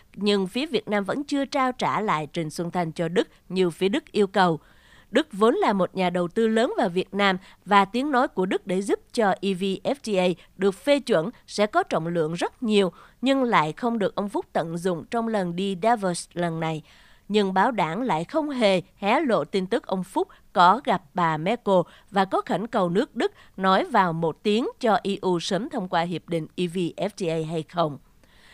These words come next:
Vụ việc chưa yên, trong khi ông Phúc vất vả đi cậy cục lãnh đạo từng quốc gia trong khối E U, cũng như các ông lớn trong các tập đoàn kinh tế nói giúp cho Việt Nam một tiếng để sớm ký được E V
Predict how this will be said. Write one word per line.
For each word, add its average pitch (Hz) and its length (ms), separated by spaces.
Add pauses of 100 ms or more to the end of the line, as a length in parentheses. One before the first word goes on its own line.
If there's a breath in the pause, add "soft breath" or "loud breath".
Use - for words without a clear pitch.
(180 soft breath)
Vụ 226 160
việc 247 320
chưa 294 220
yên, 285 280 (280 soft breath)
trong 220 180
khi 240 160
ông 208 160
Phúc 294 220
vất 254 200
vả 180 400
đi 233 180
cậy 160 380
cục 185 180 (220 soft breath)
lãnh 294 300
đạo 160 320
từng 196 220
quốc - 180
gia 214 300
trong 196 220
khối 226 300
E 233 140
U, 196 260 (280 loud breath)
cũng 302 240
như 269 180
các 294 220
ông 214 180
lớn 208 300
trong 226 140
các - 220
tập - 120 (120)
đoàn 185 220
kinh 190 220
tế 190 320 (240 loud breath)
nói 190 220
giúp 320 180 (120)
cho 254 120
Việt 208 200
Nam 208 180
một 185 220
tiếng 233 220 (200 soft breath)
để 165 160
sớm 220 320
ký 233 280
được - 280
E 185 120
V 180 100